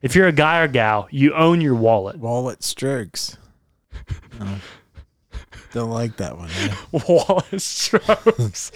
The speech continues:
Speaker 2: Anyhow, I
Speaker 1: I, I like
Speaker 2: still
Speaker 1: stroke wallet better.
Speaker 2: Okay. I, I still think each view should be charged.
Speaker 1: So you're saying every
Speaker 2: I
Speaker 1: time you view it, you gotta pay twenty-five
Speaker 2: Yeah,
Speaker 1: cents?
Speaker 2: I mean, we can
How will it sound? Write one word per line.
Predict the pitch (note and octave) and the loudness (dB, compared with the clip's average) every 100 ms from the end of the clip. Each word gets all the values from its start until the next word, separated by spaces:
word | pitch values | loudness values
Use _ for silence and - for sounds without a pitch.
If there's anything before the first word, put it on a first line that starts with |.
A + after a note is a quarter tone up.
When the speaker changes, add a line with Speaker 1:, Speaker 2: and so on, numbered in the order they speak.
| - - - - _ - | -12 -12 -14 -18 _ -2
Speaker 2:
Anyhow, | F3 F3+ C3 A2 - | 2 4 2 -2 0
I | C#3+ | 2
Speaker 1:
I, | E3+ | 4
I | B3 | 4
like | A#3+ | 4
Speaker 2:
still | G3 | 4
Speaker 1:
stroke | D#3 - F#3+ G#3+ C#3 | 2 4 4 6 4
wallet | B2+ A#2 A2+ | 4 4 2
better. | B2 C#3+ G#2+ G2+ - | 4 4 4 -4 -10
Speaker 2:
Okay. | B2+ A2+ F#2 D2+ C2 | -12 -10 -10 -12 -10
I, | B2+ - - | -6 -6 -2
I | D3+ D#3+ | 0 0
still | - G3+ F3 | 4 4 4
think | - E3 C#3 G#2+ | 4 2 2 0
each | C3 D#3 C#3+ - | 2 2 2 -2
view | A2 C3 C3+ A#2 G#2+ G#2 _ _ _ _ - | 0 4 6 4 2 -2 _ _ _ _ -6
should | - C3 | 0 2
be | A2+ G#2 | 2 0
charged. | - A2 G2 E2+ - - _ _ _ _ _ _ - | 2 2 0 -4 -14 -16 _ _ _ _ _ _ -8
Speaker 1:
So | - | 0
you're | G3+ F#3+ | 4 4
saying | F#3 D#3+ D3 | 2 2 2
every | D3+ D#3+ | 2 2
Speaker 2:
I | E3 | 2
Speaker 1:
time | F3 E3 | 2 2
you | C#3 | 2
view | C3 C#3 | 2 2
it, | C3+ | 2
you | B2 | 0
gotta | C3 B2 | 2 2
pay | B2+ | 0
twenty-five | - B2 A2+ A2 | 0 -2 2 2
Speaker 2:
Yeah, | A#3+ | 2
Speaker 1:
cents? | A2+ G#2+ | 0 0
Speaker 2:
I | C3+ | 2
mean, | D#3 C#3 - C3+ | 4 2 0 2
we | E3 | 2
can | F3 D#3+ B2+ | 4 0 0